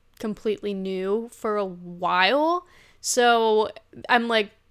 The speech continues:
partially excited because it'll give something new. Maybe, like, it'll re-inspire some people and, like, reach new people. But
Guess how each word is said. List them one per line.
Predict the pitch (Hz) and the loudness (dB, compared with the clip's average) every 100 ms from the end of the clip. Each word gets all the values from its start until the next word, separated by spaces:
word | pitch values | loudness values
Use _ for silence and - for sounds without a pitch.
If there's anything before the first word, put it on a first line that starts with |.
| - | -2
partially | 320 320 349 | 0 2 2
excited | 302 - 226 214 214 | 2 2 2 2 0
because | 220 202 | -2 -4
it'll | 196 190 | -4 -6
give | 196 208 | -4 -6
something | 220 220 208 202 | -6 -6 -6 -4
new. | 202 202 | -4 -4
Maybe, | 202 196 196 | -4 -4 -6
like, | 185 185 185 196 | -4 -4 -6 -8
it'll | 190 190 190 | -8 -8 -8
re-inspire | 208 208 208 202 - 196 190 190 185 | -8 -4 -2 -4 -4 -2 -2 -2 -6
some | 208 208 | -10 -12
people | 202 214 202 196 | -10 -10 -6 -4
and, | 196 | -4
like, | 190 185 | -6 -10
reach | 196 208 - | -8 -10 -10
new | 220 202 | -10 -10
people. | 214 202 202 196 | -10 -8 -6 -6
But | 190 185 - - | -2 -4 -4 -14